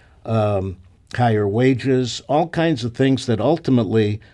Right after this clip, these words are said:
uh, became the law in the United States. They were resisted, uh, at first, but ultimately became the law.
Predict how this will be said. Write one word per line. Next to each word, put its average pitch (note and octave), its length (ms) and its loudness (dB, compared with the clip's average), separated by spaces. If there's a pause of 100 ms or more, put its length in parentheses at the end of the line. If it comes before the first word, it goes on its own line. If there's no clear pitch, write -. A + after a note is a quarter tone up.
(120)
uh, G#2+ 120 -4
became A2+ 340 0
the G#2 120 0
law A2 260 2
in A2 80 2
the G2+ 80 0
United G2 400 -2
States. - 560 -6
They G2+ 100 -2
were F#2+ 160 0
resisted, G2+ 760 -2
uh, F#2 300 -4 (380)
at A2 180 0
first, C#3+ 560 2 (300)
but A#2+ 120 0
ultimately A2+ 560 0
became F#2+ 420 -4
the F2 100 -6
law. F2 320 -6